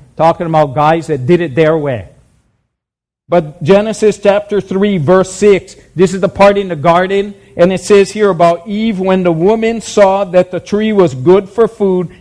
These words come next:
and that it was a delight to the eyes and that the tree was desirable to make one wise, she took from its fruit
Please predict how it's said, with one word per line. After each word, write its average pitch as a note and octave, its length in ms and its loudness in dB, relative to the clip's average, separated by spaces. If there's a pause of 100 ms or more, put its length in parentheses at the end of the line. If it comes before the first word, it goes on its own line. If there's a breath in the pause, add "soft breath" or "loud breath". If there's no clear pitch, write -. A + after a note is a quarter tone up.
and E3+ 160 2
that F#3 140 4
it G3+ 100 -8
was G3 220 -2
a G3 40 0
delight F3+ 500 0
to G#3+ 100 -6
the G3+ 180 2
eyes F3+ 240 2
and F3 140 -6
that F3 160 0
the F3+ 80 -8
tree G#3+ 280 -2
was G3+ 200 2
desirable E3+ 1120 0 (240 loud breath)
to F3+ 80 2
make G3 280 0
one G#3 300 -2
wise, F3 460 0 (160 soft breath)
she F#3 240 -4
took A#3+ 340 2
from A3+ 260 0
its G#3+ 200 -10
fruit G3 400 2